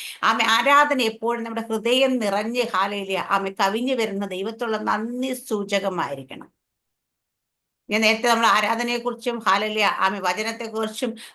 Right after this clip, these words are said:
ഹല്ലേലൂയ, ഒക്കെ നമ്മൾ പഠിച്ചപ്പോൾ നമ്മൾ പറഞ്ഞു, ആരാധന എപ്പോഴും നമ്മുടെ ഹൃദയത്തിൽ നിന്ന്, ഹല്ലേലൂയ. ഇന്നലെ വീണ്ടും ആ വചനഭാഗം കേട്ടപ്പോൾ എൻ്റെ മനസ്സിൽ പെട്ടെന്ന് സ്വാധീനിച്ചു. ഹല്ലേലൂയ. ആമേൻ. ആരാധിക്കുന്നവരെയാണ് ദൈവം ഉപയോഗിക്കുന്നത്. അല്ല, ആരാധിക്കുന്നവർക്ക് നമ്മുടെ പ-,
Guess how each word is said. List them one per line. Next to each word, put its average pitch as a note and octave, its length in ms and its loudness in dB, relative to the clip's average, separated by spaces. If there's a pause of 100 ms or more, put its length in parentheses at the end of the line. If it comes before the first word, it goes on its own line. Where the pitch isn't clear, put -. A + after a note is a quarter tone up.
ഹല്ലേലൂയ, G#3 240 2
ഒക്കെ A3+ 120 0
നമ്മൾ G#3 220 2
പഠിച്ചപ്പോൾ G#3 480 -2
നമ്മൾ F3+ 240 -2
പറഞ്ഞു, E3+ 140 -2
ആരാധന A#3 720 4
എപ്പോഴും G3 520 -6
നമ്മുടെ G3 300 -2
ഹൃദയത്തിൽ G#3+ 600 -2
നിന്ന്, F#3 160 -8
ഹല്ലേലൂയ. F#3 260 0
ഇന്നലെ A#3 180 -4
വീണ്ടും A#3 380 -2
ആ A#3 60 4
വചനഭാഗം A3 680 0
കേട്ടപ്പോൾ G3 440 0
എൻ്റെ F#3+ 140 -4
മനസ്സിൽ G3 320 -4
പെട്ടെന്ന് F3+ 420 -6
സ്വാധീനിച്ചു. F3 600 -4
ഹല്ലേലൂയ. E3+ 340 -4 (320)
ആമേൻ. A3+ 260 0
ആരാധിക്കുന്നവരെയാണ് A3+ 1400 2
ദൈവം F3 400 -8
ഉപയോഗിക്കുന്നത്. G3 880 -2
അല്ല, F3+ 120 -4
ആരാധിക്കുന്നവർക്ക് G#3 840 0
നമ്മുടെ C4+ 220 2
പ-, - 360 2